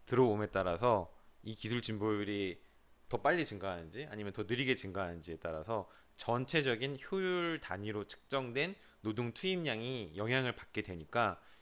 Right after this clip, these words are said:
인구 증가율과 비슷한 효과를 준다는 겁니다. 즉,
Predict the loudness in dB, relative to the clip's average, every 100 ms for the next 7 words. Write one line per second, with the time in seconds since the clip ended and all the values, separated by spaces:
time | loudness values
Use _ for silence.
0 | -10 -2 0 2 0 0 -6 -2 0 0
1 | -2 2 4 4 -2 -16 _ -12 -10 -10
2 | 0 2 2 -2 4 4 6 4 2 -8
3 | -4 0 0 -2 -8 -12 -14 -16 -16 -12
4 | -12 -14 -6 4 4 4